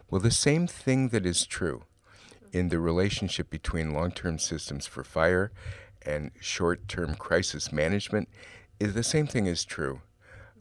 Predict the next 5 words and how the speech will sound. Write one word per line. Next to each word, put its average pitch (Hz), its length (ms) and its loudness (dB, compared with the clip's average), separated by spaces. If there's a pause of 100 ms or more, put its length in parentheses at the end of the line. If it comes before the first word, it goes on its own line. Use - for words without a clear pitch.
(100)
of, 80 540 0
uh, 73 460 -2 (420)
any 107 500 2
human 90 460 -2
system 78 640 -4